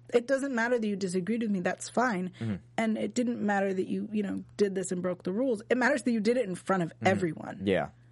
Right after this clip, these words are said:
Speaker 2: Mm-hmm.
Speaker 1: And everyone, lo-, uh, she lost everyone's respect for her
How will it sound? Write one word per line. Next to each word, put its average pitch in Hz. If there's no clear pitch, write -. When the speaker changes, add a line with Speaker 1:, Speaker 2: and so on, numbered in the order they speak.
Speaker 2:
Mm-hmm. 95
Speaker 1:
And 202
everyone, 220
lo-, 185
uh, 180
she 226
lost 202
everyone's 180
respect 170
for -
her -